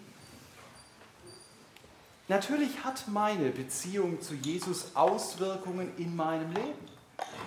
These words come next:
Ich verstehe, ich bin nicht der Besitzer meines Geldes, sondern ich bin nur der Verwalter.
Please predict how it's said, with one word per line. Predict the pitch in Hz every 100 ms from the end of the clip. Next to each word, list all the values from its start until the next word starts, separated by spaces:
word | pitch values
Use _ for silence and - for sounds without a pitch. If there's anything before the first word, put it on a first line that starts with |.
| -
Ich | -
verstehe, | 196 - - 220 262 262 180
ich | 175 -
bin | 220
nicht | 226 226 -
der | 202
Besitzer | 185 175 143 160 - 135
meines | 110 107 117 113 -
Geldes, | 139 143 180 180 - - - -
sondern | - 180 175 180 180 170
ich | 127 -
bin | 175 196 - 160
nur | 170 185 214
der | 214 170 160
Verwalter. | 156 156 165 214 277 277 107